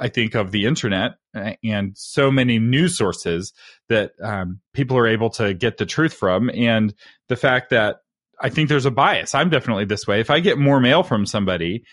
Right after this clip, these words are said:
I'm less likely to vote for them 'cause I know that they're getting the money for those mail pieces from lobbyists,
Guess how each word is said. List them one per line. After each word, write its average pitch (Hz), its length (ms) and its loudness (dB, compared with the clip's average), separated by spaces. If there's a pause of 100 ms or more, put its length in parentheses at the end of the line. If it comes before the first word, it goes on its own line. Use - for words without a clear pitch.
(240)
I'm 156 220 2
less 175 300 2
likely 151 300 2
to 131 80 0
vote 180 180 2
for 143 120 0
them 107 160 2
'cause 117 140 -4
I 123 100 2
know 151 320 6
that 131 180 2
they're 131 140 2
getting 151 320 2
the 135 80 4
money 135 320 4
for 123 180 0
those 117 200 2
mail 135 220 2
pieces 123 460 -4 (260)
from 180 240 4
lobbyists, 180 680 0